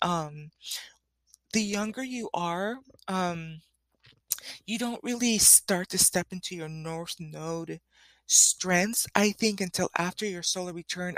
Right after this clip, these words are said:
I'm gonna study more about that, but that can mean around your twenties.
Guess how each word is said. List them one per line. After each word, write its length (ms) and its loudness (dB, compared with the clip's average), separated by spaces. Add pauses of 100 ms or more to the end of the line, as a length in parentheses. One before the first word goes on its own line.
I'm 280 4
gonna 240 -6
study 400 2
more 320 -8
about 460 -2
that, 320 2 (360)
but 180 -2
that 200 4
can 180 -2
mean 200 -2
around 320 0
your 140 -8
twenties. 540 -2